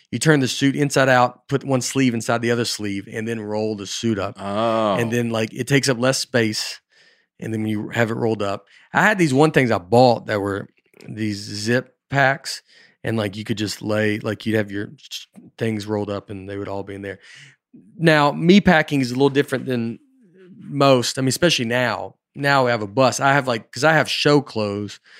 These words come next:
Speaker 1: so that stuff's all in hangers, and
Speaker 2: You got a closet on
Speaker 1: I
Speaker 2: there.
Speaker 1: got a closet, like,
Speaker 2: Yeah.
Speaker 1: on the bus. And so when I pack, it's like I've started wearing, like, you know, it's like I kinda wear athletic gear, like, uh, like Vuori, like, you wear so-, like, I, I kinda wear that everywhere 'cause it's like then that stuff doesn't get wrinkled, and then,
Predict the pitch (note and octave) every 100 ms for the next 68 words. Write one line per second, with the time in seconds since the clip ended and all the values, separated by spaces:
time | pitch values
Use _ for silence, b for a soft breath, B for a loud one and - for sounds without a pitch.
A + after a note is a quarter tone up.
0 | B B - A#2 C#3 - A2+ A#2+ A2+ E2+
1 | B2 C3 B2 A#2+ A2+ G#2 G2 _ A2 G2+
2 | F2+ - G2+ F2 D#2+ D2+ C#2 D3+ D#3 B2+
3 | D3 C#3 A#2+ B2 B2+ B2 C3 B2+ A2+ G#2
4 | G#2+ - C3 B2+ B2 A#2 - - D3+ C#3+
5 | D#3 C#3+ D#3 D#3 D#3 E3+ C3+ - - B2
6 | B2 C3 - D3+ C3+ A#2+ B2 B2 A2+ G#2+
7 | G#2 - - - C#3 A#2+ G#2+ A2+ A2 C3+
8 | C3 A#2 A2 - B2 A#2+ G#2+ A#2+ A2+ G#2
9 | - b b b b b - C3 A#2 G#2+
10 | G2+ - B2 A2 G2 G#2+ A#2 A#2+ A#2+ B2
11 | A2+ A#2 - A#2 B2 A#2 D3 C#3+ C#3 D3
12 | C#3+ C#3+ C#3+ D#3+ D3+ B2+ D3 F3+ G2+ G2+
13 | G#2+ G#2+ A2+ A#2+ A2 B2 B2 A#2+ A#2 B2+
14 | A#2+ G#2 G#2+ G2+ A2 G#2 F#2+ G#2 G2 G2
15 | G2 A#2